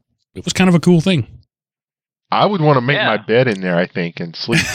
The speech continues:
Speaker 1: <laughs>
Speaker 3: I would definitely keep my house at a nice, even sub-zero temperature.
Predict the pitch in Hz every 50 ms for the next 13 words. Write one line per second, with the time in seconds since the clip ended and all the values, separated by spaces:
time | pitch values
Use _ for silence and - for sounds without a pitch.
0 | 285 - - - 214 - - - - - - _ _ _ _ - - - - -
1 | _ _ _ _ _ - _ _ _ _ - 117 139 151 120 101 92 87 - 120
2 | 120 - - 101 92 90 85 82 - _ _ _ _ _ _ _ _ _ _ -
3 | - 143 160 156 147 131 120 113 135 139 139 135 127 - 131 110 110 107 113 117
4 | 113 107 - 131 131 131 120 120 110 101 98 92 - _ _ _ _ _ _ -
5 | - 139 120 107 107 107 113 113 107 104 - - 117 101 - 92 - - 92 85
6 | -